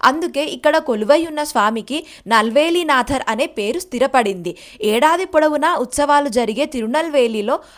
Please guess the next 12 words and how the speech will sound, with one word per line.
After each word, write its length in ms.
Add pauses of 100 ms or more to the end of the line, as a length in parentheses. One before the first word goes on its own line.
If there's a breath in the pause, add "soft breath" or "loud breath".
(100)
ఆడిపురం 600
మరింత 320
ప్రత్యేకం. 640 (380 loud breath)
ఆ 140
రోజున 360 (140)
అమ్మవారి 540
ఉత్సవమూర్తిని 840 (220 loud breath)
ప్రత్యేక 400 (120)
మండపంలో 600
కొలువు 320
తీర్చుతారు. 600 (280 loud breath)
బియ్యం, 420